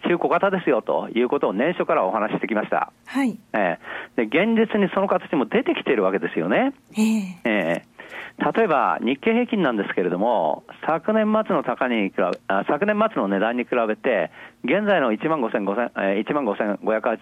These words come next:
Speaker 1: 十円でも四点三パーセント安いんですよ。
Speaker 2: はい。
Speaker 1: で、トピックスも昨年末に比べると一パーセント安いわけだ。
Speaker 2: はい。
Speaker 1: ところが、東証二部指数はもう十一パーセント高いんですよ。
Speaker 2: ええ。
Speaker 1: で、ジャスダックも八パーセント高いんです。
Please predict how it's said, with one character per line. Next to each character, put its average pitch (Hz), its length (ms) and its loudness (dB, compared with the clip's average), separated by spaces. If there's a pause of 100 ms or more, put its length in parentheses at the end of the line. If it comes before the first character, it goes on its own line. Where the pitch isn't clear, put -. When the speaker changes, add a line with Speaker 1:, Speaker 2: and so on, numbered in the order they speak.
Speaker 1:
十 117 120 0
円 95 100 0
で 85 60 -4
も 82 120 -4
四 165 200 -2
点 - 140 -2
三 143 160 -2
パ 165 100 -2
ー - 20 0
セ 165 80 0
ン - 60 -4
ト - 40 -2
安 - 240 -2
い 151 40 0
ん - 60 -2
で 165 120 -4
す - 60 -4
よ。 - 180 -4 (240)
Speaker 2:
は - 160 -12
い。 - 140 -12 (640)
Speaker 1:
で、 120 80 0
ト 240 220 0
ピ 262 160 -4
ッ - 20 -6
ク - 60 -20 (340)
ス 147 60 0
も 135 560 2
昨 - 180 0
年 147 160 2 (140)
末 113 80 -2
に 101 60 0
比 - 60 -6
べ 92 100 2
る 87 120 0
と - 80 -2
一 - 200 -2
パ 165 100 2
ー 170 80 -2
セ 170 60 0
ン 160 40 -4
ト - 80 -2
安 143 240 0
い 123 40 4
わ 90 100 0
け 78 80 -2
だ。 - 220 -2 (480)
Speaker 2:
は - 140 -18
い。 - 60 -20 (640)
Speaker 1:
と 226 100 0
こ 240 120 0
ろ 240 80 2
が、 - 360 0 (220)
東 240 280 4
証 254 120 4
二 233 140 4
部 226 80 4
指 220 100 0 (140)
数 233 60 2
は 165 160 4
も 92 140 0
う 87 60 -4
十 135 200 2
一 175 120 -4
パ 180 120 2
ー 170 40 -4
セ 190 60 2
ン 165 60 0
ト 107 80 0
高 135 240 -2
い - 20 -2
ん 113 40 -4
で 87 140 -2
す - 60 -2
よ。 - 160 -4 (280)
Speaker 2:
え 208 60 -2 (880)
え。 104 60 -2
Speaker 1:
で、 - 20 -2
ジ - 100 0
ャ 147 160 2
ス - 80 -14
ダ 277 80 4
ッ - 20 -4
ク - 120 -2
も 202 60 4
八 - 240 -2
パ 202 80 2
ー 202 40 -2
セ 208 60 0
ン - 40 0
ト - 80 -6
高 202 180 0
い 131 40 0
ん 104 40 -2
で - 60 -2
す。 - 60 -4